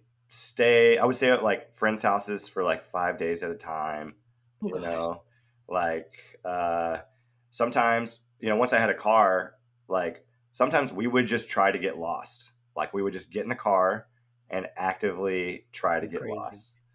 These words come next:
Speaker 2: No.
Speaker 3: Sorry.
Speaker 1: Like, we would drive, <laughs> uh, we would drive over the mountains here and, like, into
Speaker 3: Oh.
Speaker 1: North Ca-, into North Carolina.
Speaker 3: Oh,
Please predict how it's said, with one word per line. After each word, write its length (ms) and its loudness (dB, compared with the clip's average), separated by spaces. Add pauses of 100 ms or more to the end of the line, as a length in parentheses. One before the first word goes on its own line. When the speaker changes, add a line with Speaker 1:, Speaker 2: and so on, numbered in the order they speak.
(100)
Speaker 2:
No. 180 -14
Speaker 3:
Sorry. 180 -10
Speaker 1:
Like, 100 -8
we 60 -2
would 160 0
drive, 580 0
<laughs> 180 -20
uh, 480 0 (120)
we 140 -4
would 220 -2 (680)
drive 360 4
over 680 2 (200)
the 80 -6
mountains 800 -6
here 460 -2 (920)
and, 220 -2
like, 260 -6
into 140 0
Speaker 3:
Oh. 180 8
Speaker 1:
North 240 -2
Ca-, 320 -12
into 240 -4
North 240 0
Carolina. 680 -2 (260)
Speaker 3:
Oh, 440 8